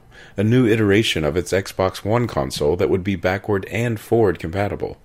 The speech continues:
That is, all games would be playable on both the existing Xbox One and the new Scorpio,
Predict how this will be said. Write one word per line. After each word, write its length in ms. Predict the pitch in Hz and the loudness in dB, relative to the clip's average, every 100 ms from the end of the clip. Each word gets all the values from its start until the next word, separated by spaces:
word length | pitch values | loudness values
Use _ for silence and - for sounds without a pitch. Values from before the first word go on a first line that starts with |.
| _ _ - - - | _ _ -20 -20 -14
That 240 | 101 98 85 | -2 2 2
is, 220 | 78 - - | 2 -2 2
all 260 | 82 92 | 4 4
games 600 | 87 80 73 98 135 - | 2 -2 -2 -2 -4 -6
would 280 | 98 92 78 | -2 0 0
be 100 | 90 | -6
playable 460 | - 82 82 82 87 | -2 0 2 2 0
on 100 | 85 | 0
both 220 | 85 80 | -2 -2
the 120 | 80 | -4
existing 520 | 85 - 71 - 90 | -4 -4 -6 -4 -4
Xbox 560 | 90 - - 98 - - | -4 -6 -4 -2 -2 -4
One 200 | 120 120 | -4 -4
and 320 | - 85 95 | -4 -4 -4
the 60 | 98 | -4
new 160 | 95 | -4
Scorpio, 680 | 98 - 110 117 82 57 | -6 -2 -2 0 -2 -2